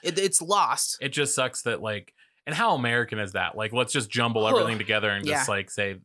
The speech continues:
Speaker 2: "It's a cultural thing."
Speaker 1: Yeah.
Speaker 2: And it's like, mm,
Speaker 1: No, it was a
Speaker 2: no.
Speaker 1: loss of culture that
Speaker 2: Exactly.
Speaker 1: resulted in creating its own culture.
Speaker 2: Exactly.
Speaker 1: So, um, it's known as a, so Junkanoo is a Christmas time activity, and it was pract-, it was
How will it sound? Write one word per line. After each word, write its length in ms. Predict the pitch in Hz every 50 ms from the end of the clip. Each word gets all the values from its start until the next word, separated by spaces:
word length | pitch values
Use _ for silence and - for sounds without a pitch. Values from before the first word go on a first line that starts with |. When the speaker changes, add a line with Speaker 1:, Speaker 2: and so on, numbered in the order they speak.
| _ -
Speaker 2:
"It's 160 | - 220 214 -
a 60 | -
cultural 480 | - - 320 330 330 - 135 117 95 90
thing." 220 | - - 92 85
Speaker 1:
Yeah. 360 | 196 196 180 170 143 131 135 139 -
Speaker 2:
And 80 | - 127
it's 100 | 123 -
like, 160 | 139 135 -
mm, 380 | 233 294 339 349 349 339 330 320
Speaker 1:
No, 320 | 233 233 226 226 226 226 220
it 80 | 214
was 180 | 208 214 208 202
a 80 | 214 190
Speaker 2:
no. 20 | 185
Speaker 1:
loss 400 | 185 202 208 214 220 233 - 190
of 100 | 165 -
culture 520 | - 175 147 143 - 147 135 135 143 - _
that 100 | - 165
Speaker 2:
Exactly. 120 | 160 156 -
Speaker 1:
resulted 360 | 156 - 160 156 156 160 156
in 100 | 151 147
creating 380 | - - 156 147 147 147 143 139
its 120 | 131 - -
own 280 | 170 160 151 143 127 117
culture. 420 | - - 90 76 - - 62 85 104
Speaker 2:
Exactly. 460 | 104 - - 71 - - - - -
Speaker 1:
So, 440 | - 226 214 202 190 180 170 - -
um, 420 | 202 202 196 180 160 151 151 139 - -
it's 160 | 196 190 -
known 200 | 220 214 233 233
as 100 | 214 202
a, 80 | 190 175
so 180 | - 202 185
Junkanoo 520 | 175 196 196 233 240 240 226 220 214 214 208
is 120 | 196 175
a 160 | 180 160 156 151
Christmas 300 | - 208 190 - 226 208
time 220 | - 220 208 208
activity, 540 | 208 208 - 208 180 175 170 165 165 160 - -
and 120 | 160 160
it 80 | 147 147
was 120 | 165 160 -
pract-, 300 | - 165 165 - - -
it 80 | - 165
was 220 | 160 156 151 -